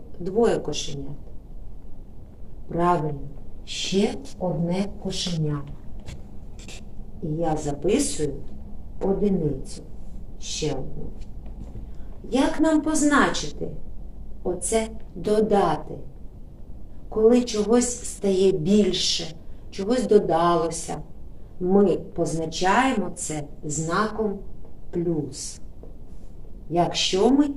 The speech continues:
щось додаємо. Одне кошеня було, до нього прибігло ще одне кошеня, і ми ставимо знак плюс,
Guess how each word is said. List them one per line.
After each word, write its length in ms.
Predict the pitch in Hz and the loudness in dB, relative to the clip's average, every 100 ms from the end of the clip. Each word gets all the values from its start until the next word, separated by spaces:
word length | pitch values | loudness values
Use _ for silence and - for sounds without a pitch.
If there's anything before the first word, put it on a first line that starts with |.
| - | -4
щось 600 | - - 170 185 - - - | -2 0 0 0 -4 -8 -2
додаємо. 760 | 190 185 185 196 180 147 139 - - - - - - - | 0 4 4 4 4 0 -4 -6 -6 -8 -10 -10 -8 -2
Одне 360 | - 190 196 185 | 2 4 6 4
кошеня 560 | - 170 - 165 156 151 | 2 -2 0 0 0 0
було, 500 | 170 185 254 302 - - - - | 2 4 4 2 -2 -8 -8 -2
до 280 | 170 220 233 | 12 12 12
нього 440 | 233 175 147 - - | 10 8 2 -4 0
прибігло 720 | 240 254 220 180 156 151 151 | 4 4 4 2 0 -2 -4
ще 640 | 156 - - 233 202 - - | 0 2 4 6 6 4 2
одне 340 | 208 208 226 | 2 2 0
кошеня, 680 | 226 247 - 269 269 277 277 - - - - - - | -2 -2 0 6 6 6 4 0 -2 0 2 0 0
і 60 | |
ми 180 | 170 165 | 0 2
ставимо 760 | 165 - 180 214 262 277 277 - - | 0 2 4 6 8 8 6 2 -2
знак 500 | - 165 175 196 - - - - | 0 2 2 2 2 4 2 2
плюс, 540 | 196 196 165 - - | 6 6 6 2 -2